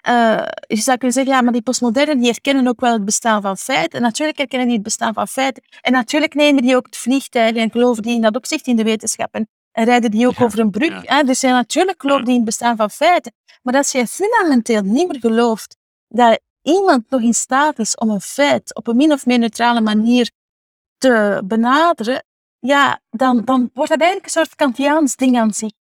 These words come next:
Speaker 1: Hè, dat is iets wat eigenlijk,
Speaker 2: Ja.
Speaker 1: waar, waar je niet meer bij geraakt. En, en dus zit je, dat is
Speaker 2: Ja.
Speaker 1: wat ik bedoel met die onmacht. Je kan er eigenlijk niks meer over zeggen.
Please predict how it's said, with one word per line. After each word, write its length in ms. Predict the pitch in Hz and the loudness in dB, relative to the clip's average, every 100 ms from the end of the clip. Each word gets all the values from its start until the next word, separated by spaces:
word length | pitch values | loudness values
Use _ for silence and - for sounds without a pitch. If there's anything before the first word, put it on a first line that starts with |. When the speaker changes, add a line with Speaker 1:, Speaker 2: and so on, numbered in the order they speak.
| _ | _
Speaker 1:
Hè, 100 | 269 | -6
dat 120 | 285 | -2
is 80 | 269 | 0
iets 220 | 359 359 | 0 0
wat 140 | 311 269 | 0 2
eigenlijk, 360 | 285 302 302 - _ _ - | 2 0 -4 -8 _ _ -10
Speaker 2:
Ja. 260 | 101 98 | -6 -6
Speaker 1:
waar, 340 | 151 262 269 233 - | -2 2 2 0 -6
waar 240 | 226 285 | -2 0
je 120 | 269 | 2
niet 140 | 277 392 | 4 4
meer 160 | 392 214 | 2 0
bij 260 | 285 330 | 2 2
geraakt. 580 | 311 220 196 - - - | 0 -2 -4 -8 -14 -16
En, 240 | - - | -8 -4
en 140 | 277 247 | 0 0
dus 200 | 359 - | 0 -2
zit 180 | 359 349 | -4 -4
je, 160 | 277 - | -8 -6
dat 120 | - | -4
is 60 | 320 | -4
Speaker 2:
Ja. 80 | - | -4
Speaker 1:
wat 100 | - 294 | -4 -2
ik 60 | 247 | -2
bedoel 160 | 233 | 0
met 140 | 269 254 | 0 -2
die 160 | 294 | -4
onmacht. 600 | - 240 240 285 - - - | -2 0 0 0 -6 -20 -10
Je 180 | 262 226 | -8 -4
kan 120 | 269 | 0
er 60 | |
eigenlijk 280 | 247 285 302 | 2 2 0
niks 200 | 254 - | -2 -2
meer 180 | 254 240 | 0 0
over 160 | 220 220 | 0 -4
zeggen. 360 | - 202 214 | -8 -14 -16